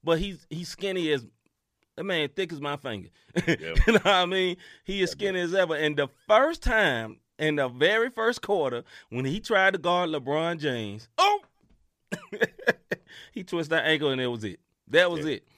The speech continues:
Speaker 2: That
Speaker 1: The
Speaker 2: boy got
Speaker 1: initial,
Speaker 2: hit by
Speaker 1: uh,
Speaker 2: a Mack truck, bro. <laughs>
Speaker 1: all right, this is what the report said. Oklahoma, Oklahoma, uh, City Thunder rookie Chet Holmgren, the number two overall pick in the N B A this, uh,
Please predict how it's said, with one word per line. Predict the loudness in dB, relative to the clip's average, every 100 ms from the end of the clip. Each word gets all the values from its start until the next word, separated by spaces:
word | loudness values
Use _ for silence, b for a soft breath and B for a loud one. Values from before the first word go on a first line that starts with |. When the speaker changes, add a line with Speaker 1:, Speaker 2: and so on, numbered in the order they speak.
| b b b b _ -4
Speaker 2:
That | 0
Speaker 1:
The |
Speaker 2:
boy | 2 4
got | 4
Speaker 1:
initial, | 4
Speaker 2:
hit | 2
by |
Speaker 1:
uh, |
Speaker 2:
a | 0 -2 _ -12
Mack | -12 _
truck, | -10 -8
bro. | -8 -8 -8 -10 -16
<laughs> | -16 -4 4
Speaker 1:
all | 4
right, | 4
this | 0
is | -2
what | -2
the |
report | -4 -2 -2
said. | 0 0
Oklahoma, | 0 0 -2 -4 -2
Oklahoma, | -2 -2 -4 -4 -4 -6
uh, | -4 -4
City | -4 -6 -4
Thunder | -4 -2 -2
rookie | -2 -4 -6
Chet | -4 -2 0
Holmgren, | -2 -2 -4
the | -4
number | -4 -4
two | -4 -6 -8 -12 b b
overall | 0 2 2 2
pick | 0 0
in | -2
the |
N | -4 -4
B | 0
A | 0 0
this, | -4 -6 _
uh, | 0 0 2 0 -4